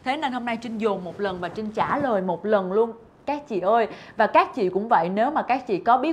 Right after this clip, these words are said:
quyết dưỡng da hay là, ờ, ăn uống như thế nào, các chị comment lên để mà Trinh có thể, ờ, tám chuyện với các chị nha.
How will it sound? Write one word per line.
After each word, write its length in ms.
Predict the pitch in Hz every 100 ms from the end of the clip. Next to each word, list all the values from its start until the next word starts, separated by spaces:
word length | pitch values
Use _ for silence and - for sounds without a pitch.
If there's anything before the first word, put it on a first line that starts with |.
| 320
quyết 180 | 339 349
dưỡng 320 | 196 170 262
da 360 | 262 254 247 247
hay 200 | 233 226
là, 280 | 202 170 - - -
ờ, 140 | - -
ăn 300 | 254 277 247
uống 260 | 269 339
như 100 | 339
thế 120 | 269 302
nào, 260 | 285 202
các 220 | 185 262
chị 120 | 214 180
comment 480 | 240 185 190 220
lên 300 | 233 240 233
để 100 | 185
mà 140 | 175 202
Trinh 220 | 220 220
có 180 | 214 254
thể, 340 | 233 156 190
ờ, 260 | 220 196 190
tám 320 | 226 233 311
chuyện 240 | 262 175 175
với 100 | 240
các 260 | 285 330
chị 120 | - 165
nha. 720 | 180 247 262 269 254 202